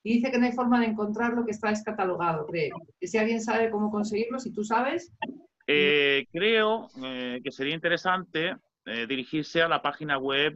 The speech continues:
Speaker 2: de este profesional de la, de la biología. Eh, creo recordar que es sheldrake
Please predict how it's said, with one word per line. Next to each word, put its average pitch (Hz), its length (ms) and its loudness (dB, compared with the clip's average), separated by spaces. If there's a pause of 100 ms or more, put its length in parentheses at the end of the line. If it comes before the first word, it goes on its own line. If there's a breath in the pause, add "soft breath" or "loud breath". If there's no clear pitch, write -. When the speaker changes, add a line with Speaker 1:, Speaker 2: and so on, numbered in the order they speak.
Speaker 2:
de 123 180 -2
este 127 220 -2
profesional 123 680 -2
de 127 120 0
la, 107 440 2
de 107 100 -4
la 104 100 2
biología. 104 600 0 (260)
Eh, 95 880 -6
creo 131 560 2
recordar 135 560 0
que 143 140 -2
es - 60 -4
sheldrake 170 760 0